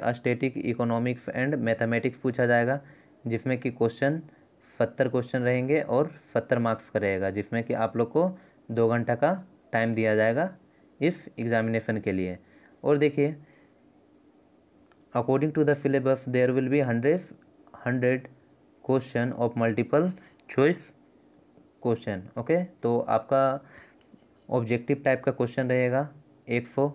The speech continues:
ओके, and there will be negative marking। अगर आप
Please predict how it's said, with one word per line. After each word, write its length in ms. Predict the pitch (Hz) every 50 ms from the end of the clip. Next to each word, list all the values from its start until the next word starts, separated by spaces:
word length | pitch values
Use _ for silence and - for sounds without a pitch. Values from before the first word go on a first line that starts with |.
| - - 117
ओके, 220 | 117 - 151 165 175 180 - - _ _ _ _ _
and 180 | 117 117 117 117
there 260 | 110 117 120 127 135
will 140 | 127 127 123 123
be 80 | 127
negative 400 | 123 120 117 120 117 120 131 123 127
marking। 380 | 123 123 120 - 123 120 127 - - - - - _ _ -
अगर 220 | 113 110 135 139 -
आप 320 | - 110 104 98 -